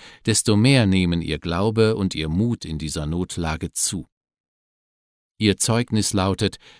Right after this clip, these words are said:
„Wir dürfen Gottes Wort nicht verfälschen, indem wir sein heiliges Gesetz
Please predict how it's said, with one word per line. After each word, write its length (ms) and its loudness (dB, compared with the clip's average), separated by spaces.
„Wir 160 0
dürfen 420 0
Gottes 440 -2
Wort 300 -2
nicht 220 -2
verfälschen, 600 -4
indem 380 2
wir 120 4
sein 320 0
heiliges 460 -2
Gesetz 400 -2